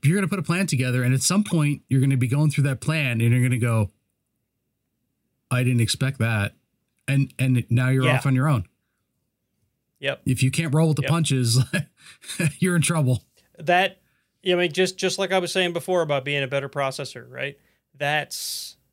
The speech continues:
Speaker 2: that is part of being a sysadmin, being able to think on your feet and solve problems, right? Like, the, that's, in my opinion, that is a bigger part of the job than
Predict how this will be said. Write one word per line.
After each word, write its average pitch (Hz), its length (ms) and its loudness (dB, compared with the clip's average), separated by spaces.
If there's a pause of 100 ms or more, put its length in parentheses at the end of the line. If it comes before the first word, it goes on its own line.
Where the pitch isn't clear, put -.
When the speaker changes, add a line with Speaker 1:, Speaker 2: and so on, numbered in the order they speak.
(140)
Speaker 2:
that 151 220 -2
is 160 100 -8
part 151 320 -2
of 135 80 -10
being 139 220 -6
a - 20 -8
sysadmin, 123 480 -12
being 139 160 -8
able 139 160 -10
to 131 60 -18
think 147 200 -12
on 147 120 -8
your 147 100 -12
feet 127 340 -14
and 131 120 -14
solve 131 260 -8
problems, 120 560 -16 (180)
right? 123 120 -20
Like, 139 180 -16
the, 147 140 -12 (100)
that's, - 400 -6 (420)
in 160 120 -4
my 165 140 2
opinion, 127 420 -2
that 143 160 -4
is 143 100 -6
a 139 60 -10
bigger 143 320 -6
part 143 240 -6
of 127 80 -12
the 131 80 -14
job 131 500 -8 (480)
than 131 680 -6